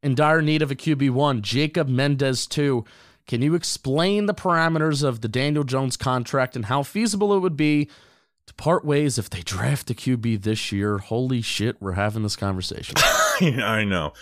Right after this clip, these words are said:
Speaker 2: Um,
Speaker 1: <laughs>
Speaker 2: so here's the thing. And I know this is, doesn't, it's not gonna sound that crazy 'cause I'm gonna fucking ex-, I'm gonna explain this. I'm gonna, I'm gonna break it down for your grandmother.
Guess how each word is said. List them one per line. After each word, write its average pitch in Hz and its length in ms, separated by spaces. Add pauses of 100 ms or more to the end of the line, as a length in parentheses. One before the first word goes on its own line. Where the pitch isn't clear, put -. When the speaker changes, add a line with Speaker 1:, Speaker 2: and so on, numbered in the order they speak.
(340)
Speaker 2:
Um, 101 380 (280)
Speaker 1:
<laughs> - 260
Speaker 2:
so 175 240
here's 208 280
the 165 120
thing. 113 300 (1700)
And 139 120
I 127 80
know 151 220
this 147 200
is, 120 200 (640)
doesn't, 120 320
it's - 100
not - 160
gonna 107 140
sound 98 240
that 87 100
crazy 76 320
'cause 82 140
I'm 85 100
gonna 85 140
fucking - 340
ex-, 80 220
I'm 117 140
gonna 101 140
explain 113 600
this. - 320
I'm 117 80
gonna, 110 180
I'm - 100
gonna - 160
break - 160
it - 140
down 277 340
for - 140
your 104 140
grandmother. 87 640